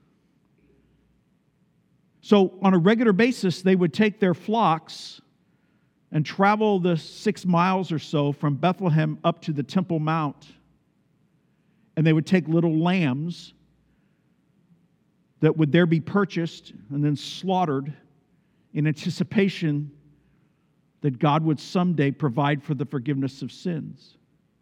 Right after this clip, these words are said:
And all those six miles, as they carried those little lambs and as they took them and handed them to the priest, in the back of their mind, they wondered, "When will,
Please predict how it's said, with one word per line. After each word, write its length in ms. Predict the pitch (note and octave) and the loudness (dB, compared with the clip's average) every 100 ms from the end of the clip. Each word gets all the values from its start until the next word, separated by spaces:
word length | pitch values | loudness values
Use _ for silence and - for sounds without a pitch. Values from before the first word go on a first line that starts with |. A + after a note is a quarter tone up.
| _ _ _ _ _ _ _ _ _ _ | _ _ _ _ _ _ _ _ _ _
And 120 | D3 | 2
all 240 | E3 A3 B3+ | 6 6 6
those 240 | B3+ - | 4 2
six 240 | - A#3+ G#3 | -2 -2 2
miles, 440 | G#3 G#3+ F3 D#3 | 4 4 2 0
as 100 | D3 | 0
they 140 | E3+ | 0
carried 340 | E3 G#3 G#3+ F#3 | 2 0 2 2
those 220 | F3+ D#3 | 2 2
little 260 | F3+ E3+ E3 | 2 2 2
lambs 520 | F#3+ F#3+ E3 C3 - - - | 2 2 2 -2 -8 -20 -4
and 140 | E3 | 0
as 80 | D#3 | 2
they 120 | F3 | 2
took 220 | D#3+ G#3+ - | 2 0 2
them 140 | F3 | 2
and 100 | D3+ | 2
handed 420 | D#3 G3 F#3 E3 | 2 4 2 2
them 140 | F3 E3 | 2 2
to 180 | F#3+ E3+ | 2 2
the 80 | |
priest, 440 | D3+ A3+ G3+ - - - - | 0 0 0 0 -8 -10 0
in 80 | E3+ | 2
the 80 | |
back 260 | C#3+ F#3+ G3 | 4 4 4
of 60 | F#3 | 2
their 120 | F3 | 2
mind, 440 | F3 F#3+ F#3+ F3 | 4 4 4 4
they 80 | E3 | 2
wondered, 540 | D#3+ F#3 F3 F3 D3 - - - - | 4 2 4 2 2 -4 -16 -20 -4
"When 480 | D3 F#3+ G#3+ F#3+ F#3 | 2 4 6 4 6
will, 500 | G3 F#3 D#3+ C3+ | 6 6 4 2